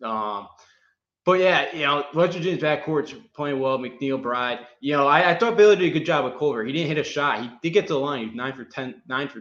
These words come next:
ten there, but, uh, I think first time all year he's held a field goal. But what I mi-, I miss the press re-, I, I do miss that. I wish that,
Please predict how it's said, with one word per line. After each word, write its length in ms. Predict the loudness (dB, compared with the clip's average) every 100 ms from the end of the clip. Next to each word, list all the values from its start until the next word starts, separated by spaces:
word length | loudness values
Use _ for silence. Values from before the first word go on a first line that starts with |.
| -14
ten 160 | -10 -8
there, 260 | -8 -8 -8
but, 140 | -10 -10 _ _ _ _ _ -8
uh, 240 | -2 0 0
I 100 | 0
think 220 | -2 -2
first 160 | -4
time 160 | -2 0
all 80 | 0
year 160 | -2
he's 80 | -4
held 220 | -4 -4
a 260 | -4 -4 -6 -4
field 180 | -4
goal. 340 | -4 -6 -8 -12 _ _ _ _
But 280 | -4 -2 -4 -10 -2
what 260 | 2 2 2
I 200 | 0 2
mi-, 220 | 6 6
I 200 | 6 0
miss 280 | 2 0 0
the 100 | -4
press 360 | 0 0 0
re-, 80 | -8 -10 _ _ -20 _ -4
I, 240 | -2 0
I 100 | -2
do 120 | -2 -2
miss 300 | -2 -4 -2
that. 160 | -2
I 80 | -2
wish 520 | -4 -6 -8 -16 -20 -16
that, 140 | -12